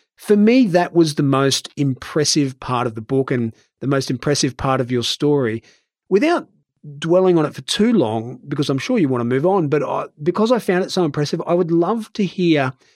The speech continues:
some of the insight that you had, or some insight into the thinking that was going on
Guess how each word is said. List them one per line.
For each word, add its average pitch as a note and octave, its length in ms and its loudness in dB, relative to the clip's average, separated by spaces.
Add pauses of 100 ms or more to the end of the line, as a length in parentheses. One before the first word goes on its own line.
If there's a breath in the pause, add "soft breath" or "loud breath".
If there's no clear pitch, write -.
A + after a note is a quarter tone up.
(140)
some F3 240 2
of E3+ 80 6
the C#3+ 220 2
insight D3+ 480 0
that C3+ 100 -4
you C3+ 160 0
had, A#2 440 -2
or B2 160 -4
some D3+ 200 0
insight D#3 400 2
into C#3 180 -4
the C3 140 0
thinking E3+ 540 -2
that B2 140 -2
was C3 140 -4
going B2 320 -2
on B2+ 340 -2